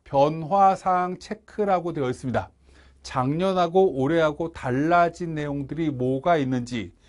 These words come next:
그럼 이 변화가 여기에 적혀져 있지 않은 대학교는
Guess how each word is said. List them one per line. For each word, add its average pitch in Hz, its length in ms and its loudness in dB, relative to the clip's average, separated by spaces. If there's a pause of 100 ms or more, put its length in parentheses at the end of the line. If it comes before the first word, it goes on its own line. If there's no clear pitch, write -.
(300)
그럼 180 220 0
이 180 300 -2
변화가 156 720 0
여기에 156 400 -2
적혀져 160 500 -6
있지 151 260 -4
않은 131 360 -2
대학교는 131 840 0